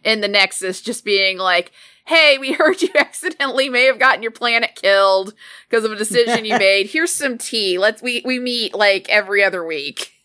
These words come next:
Speaker 2: Yeah. <laughs> I really like this. I really, I really <laughs> like that this has just become a thing. <laughs> And, um, yeah, no, it, it's very, I, I don't know, it was a very interesting and how they played with that. But also, like,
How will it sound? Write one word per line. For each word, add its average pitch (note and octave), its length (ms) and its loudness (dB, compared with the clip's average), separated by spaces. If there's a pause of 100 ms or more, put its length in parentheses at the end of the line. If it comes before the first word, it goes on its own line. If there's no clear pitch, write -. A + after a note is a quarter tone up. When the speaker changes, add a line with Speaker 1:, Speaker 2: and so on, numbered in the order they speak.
(280)
Speaker 2:
Yeah. G3+ 400 0
<laughs> - 1000 -18
I A3 40 -6
really F4+ 280 2
like G3+ 280 0
this. D#3 300 -4
I G3+ 100 -4
really, B3 360 0
I A#3+ 340 2
really C4+ 240 2
<laughs> - 0 -
like B4+ 240 0
that - 140 -4
this G3+ 140 -12
has G#3 160 -10
just - 160 -20
become F#3 320 -8
a E3+ 40 -4
thing. C#3+ 540 -10 (140)
<laughs> D#4+ 1700 -4 (720)
And, F#3 520 0
um, D#3+ 500 0
yeah, C4 340 2
no, G#3 220 -2
it, E3 160 0
it's D#3+ 200 -8
very, G3 680 -2
I, E3 640 -2 (320)
I E3+ 60 -14
don't F#3 120 -4
know, E3 120 -6
it E3+ 80 -8
was E3 120 -12
a E3+ 40 -12
very F3 240 -6
interesting E3 760 -8
and C#3 140 -10
how D#3+ 240 -4
they D3 140 -6
played D#3+ 240 -12
with D3+ 160 -12
that. - 220 -18
But D#3+ 120 -12
also, F#3 240 -4
like, F3+ 320 -4